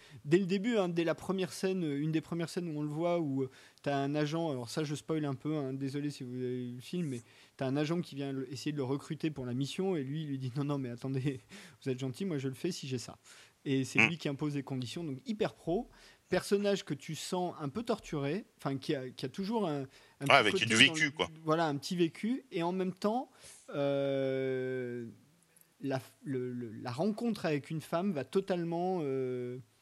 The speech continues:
Speaker 1: influencer sa destinée.
Speaker 2: Ouais.
Speaker 1: Alors après, sur Blackout, sur Black Hat,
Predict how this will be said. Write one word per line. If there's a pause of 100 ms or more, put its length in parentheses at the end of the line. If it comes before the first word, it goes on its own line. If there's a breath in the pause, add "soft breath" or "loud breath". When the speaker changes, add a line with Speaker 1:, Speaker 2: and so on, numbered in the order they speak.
(460 soft breath)
Speaker 1:
influencer
sa
destinée. (580)
Speaker 2:
Ouais. (280 soft breath)
Speaker 1:
Alors
après, (120)
sur
Blackout,
sur
Black
Hat,